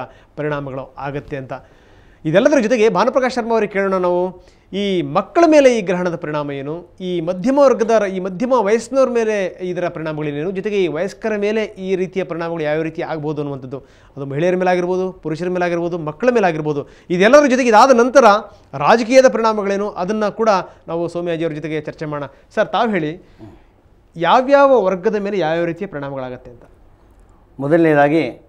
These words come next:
Speaker 2: ಮಕ್ಕಳ ಮೇಲೆ ಗ್ರಹಣ ಯಾವ ರೀತಿ ಪ್ರಭಾವ ಬೀರುತ್ತೆ ಅಂದರೆ, ಇಲ್ಲಿ ಚಂದ್ರಗ್ರಸ್ತ ಗ್ರಹಣ ಆದ್ರಿಂದ, ರಾಹು ಇರೋದ್ರಿಂದ, ರಾಹು ಅನ್ನೋದು ಬುದ್ಧಿಗೆ ದೇವತೆ, ಚಂದ್ರ ಮನಸ್ಸಿಗೆ ಎರಡೂ ಸೇರ್ಕೋತಾನೆ.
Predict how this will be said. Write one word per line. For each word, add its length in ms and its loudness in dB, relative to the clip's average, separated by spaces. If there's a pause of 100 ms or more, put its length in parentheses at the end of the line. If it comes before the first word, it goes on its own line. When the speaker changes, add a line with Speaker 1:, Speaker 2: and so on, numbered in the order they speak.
(1000)
Speaker 2:
ಮಕ್ಕಳ 380 4
ಮೇಲೆ 260 2
ಗ್ರಹಣ 300 2
ಯಾವ 300 6
ರೀತಿ 260 0
ಪ್ರಭಾವ 500 4
ಬೀರುತ್ತೆ 340 -2
ಅಂದರೆ, 520 -2 (1000)
ಇಲ್ಲಿ 560 0
ಚಂದ್ರಗ್ರಸ್ತ 640 -4 (500)
ಗ್ರಹಣ 300 -2
ಆದ್ರಿಂದ, 380 0 (140)
ರಾಹು 280 -2
ಇರೋದ್ರಿಂದ, 360 -2 (1400)
ರಾಹು 300 6
ಅನ್ನೋದು 240 0
ಬುದ್ಧಿಗೆ 500 -2
ದೇವತೆ, 360 -2
ಚಂದ್ರ 340 -2
ಮನಸ್ಸಿಗೆ 420 -2
ಎರಡೂ 160 4 (540)
ಸೇರ್ಕೋತಾನೆ. 680 -6